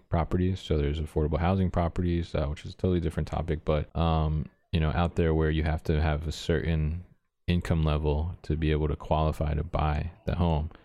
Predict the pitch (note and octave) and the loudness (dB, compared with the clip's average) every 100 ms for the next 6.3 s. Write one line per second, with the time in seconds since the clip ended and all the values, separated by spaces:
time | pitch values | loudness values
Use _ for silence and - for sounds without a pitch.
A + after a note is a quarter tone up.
0 | _ _ _ - D#2+ D#2 D#2+ D#2 - - | _ _ _ 0 2 2 2 0 -6 -12
1 | - G2 F#2+ F2 E2+ E2+ E2 D#2 D#2 D#2 | 0 2 4 4 2 0 0 2 2 2
2 | D#2 - - G#2+ G#2 F#2+ - F#2 F2+ F2 | 2 -2 0 2 4 2 2 2 4 2
3 | - E2+ E2 D#2+ D#2+ D#2+ D#2 - D#2+ D#2+ | 0 0 2 2 2 2 0 0 0 2
4 | F2 E2+ - E2+ - F2 E2+ D#2 D#2 D2+ | 2 0 0 -4 0 0 0 0 2 2
5 | C#2+ - F2 E2+ D#2 - D#2+ D#2 D#2 - | -2 -4 -4 0 -2 0 0 2 0 0
6 | D#2+ D2 | 0 0